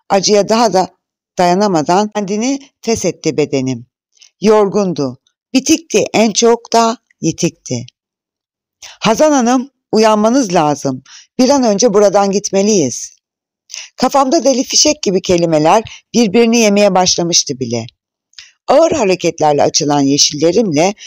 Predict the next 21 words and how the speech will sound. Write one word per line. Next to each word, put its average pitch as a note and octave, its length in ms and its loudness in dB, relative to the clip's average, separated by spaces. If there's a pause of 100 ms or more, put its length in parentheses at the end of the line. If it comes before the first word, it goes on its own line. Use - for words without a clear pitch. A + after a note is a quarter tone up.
(220)
bu C4 80 0
sefer G#3+ 440 2
tam B3 200 -2
tepemde F#3 580 0
dikilen F3 480 -2
adama D3+ 380 -2
baktım. A2+ 500 -12 (720)
Kara C#4 240 4
gözlerini F#3+ 680 2 (240)
tam C4+ 240 0
bana F#3+ 240 0
dikmiş - 680 -4
ve A3 120 2
ciddiliğini B3 640 0
korur B3 400 2
bir F#3 160 2
vaziyette D#3 540 0
beni F#3+ 200 0
izliyordu. B2 720 -4 (1200)
Buruşan C#4+ 380 4
yüzüm A#3+ 460 0